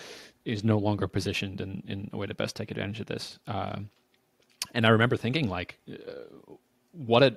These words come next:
what a fantastic position you're in, that you're approaching this problem tabula rasa of, like, okay, this is the way that the world looks right now. What, what does it look like to try to solve this problem of how do you create connection in, in communities, uh,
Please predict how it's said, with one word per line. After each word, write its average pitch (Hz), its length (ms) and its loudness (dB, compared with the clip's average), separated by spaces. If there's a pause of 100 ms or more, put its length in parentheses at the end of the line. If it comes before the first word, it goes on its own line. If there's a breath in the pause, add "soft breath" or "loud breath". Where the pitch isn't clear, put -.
what 131 140 4
a 139 40 6
fantastic 117 400 4
position 107 340 -2
you're 92 140 -4
in, 90 140 -8
that - 200 -12
you're 104 180 -4
approaching 101 360 -6
this 92 120 -10
problem 95 420 -4 (1120 loud breath)
tabula 101 300 4
rasa 104 500 8
of, 98 200 -2
like, 95 280 -2
okay, 117 140 -8
this 107 160 -4
is 107 120 -2
the 104 60 -4
way 104 100 0
that 104 80 -4
the 104 80 4
world 98 320 2
looks - 360 -2
right 98 260 -4
now. 95 420 2
What, 107 160 -2 (120)
what 113 380 2
does 113 120 0
it 113 80 4
look - 140 -4
like 92 160 0
to - 80 -10
try 101 120 -2
to 95 60 -4
solve 98 200 0
this - 100 -4
problem 95 320 -2
of 95 220 -10
how 101 80 -6
do 98 80 -2
you 98 100 -4
create 101 400 -6
connection 101 380 -4
in, - 320 -8
in - 200 -6
communities, 104 560 -6 (460 loud breath)
uh, 92 480 0